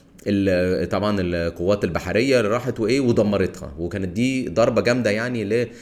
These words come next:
للعدو الصهيوني يعني في فترة حرب الاستنزاف وقت جمال عبد الناصر يعني.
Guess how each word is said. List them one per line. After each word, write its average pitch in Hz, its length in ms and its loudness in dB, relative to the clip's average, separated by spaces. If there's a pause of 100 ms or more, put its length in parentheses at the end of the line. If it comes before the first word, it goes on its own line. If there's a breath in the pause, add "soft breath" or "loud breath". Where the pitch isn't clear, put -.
(220 loud breath)
للعدو 82 480 0
الصهيوني 113 580 0
يعني 139 320 -2
في 139 120 -8
فترة 127 380 -2
حرب 107 220 0
الاستنزاف 85 580 -4
وقت 85 160 -2
جمال 92 200 -2
عبد 80 160 -4
الناصر 82 400 -6
يعني. 65 220 -8